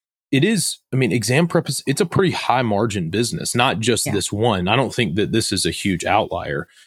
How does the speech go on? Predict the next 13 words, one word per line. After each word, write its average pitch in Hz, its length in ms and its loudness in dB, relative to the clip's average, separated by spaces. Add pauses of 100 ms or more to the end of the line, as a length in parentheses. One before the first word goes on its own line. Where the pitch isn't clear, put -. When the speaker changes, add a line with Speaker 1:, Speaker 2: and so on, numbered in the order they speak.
(160)
Speaker 1:
I 127 60 4
think 135 140 2
it's 107 120 -2
probably 107 220 0
a 92 60 0
little 123 200 2
bit, - 320 -6
a 117 60 2
little 120 180 4
bit 90 160 -2
rich, - 380 -8 (420)
but, 110 300 2
um, 95 460 0